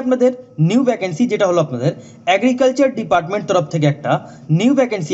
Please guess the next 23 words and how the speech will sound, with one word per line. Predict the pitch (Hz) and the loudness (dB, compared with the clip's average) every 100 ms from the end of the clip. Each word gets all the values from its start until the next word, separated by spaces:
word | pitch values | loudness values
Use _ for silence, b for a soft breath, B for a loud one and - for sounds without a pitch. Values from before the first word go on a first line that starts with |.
| 156 | 0
আপনাদের | 151 151 226 170 | 2 2 2 2
জারি | 131 107 | 0 -6
হয়েছে। | 95 - - B B - | -16 -20 -20 B B -2
এই | 190 | 0
ভ্যাকেন্সিটার | 208 208 226 302 294 277 | 0 0 0 2 2 0
মধ্যে | 285 269 | 0 0
আপনাদের | 262 175 127 - - - 175 | -2 -4 -6 -12 -20 -12 -2
মাধ্যমিক | 190 202 190 262 294 277 | 0 0 2 2 2 0
থেকে | 254 254 | -2 0
শুরু | 247 254 | 0 2
করে | 190 160 - - - 190 | 2 0 -2 -14 -2 -2
up | 196 | -2
to | 277 262 | 0 0
আপনার | 254 247 | 2 0
এখানটা | 156 147 175 - B B 147 | 2 2 2 -2 B B 2
গ্র্যাজুয়েট | 196 220 262 - | 2 2 -2 0
ক্যান্ডিডেট, | 254 240 240 240 - | -2 0 0 -2 0
তাছাড়া | 190 185 214 - 220 | 0 2 0 0 -2
ইঞ্জিনিয়ার | 214 190 233 254 254 | -2 0 4 4 2
পোস্ট, | 226 220 - | -2 -4 0
তাছাড়া | 190 180 220 202 | 0 0 -2 -2
এখানে | 202 160 | 0 0
আপনাদের | 139 139 | 0 -2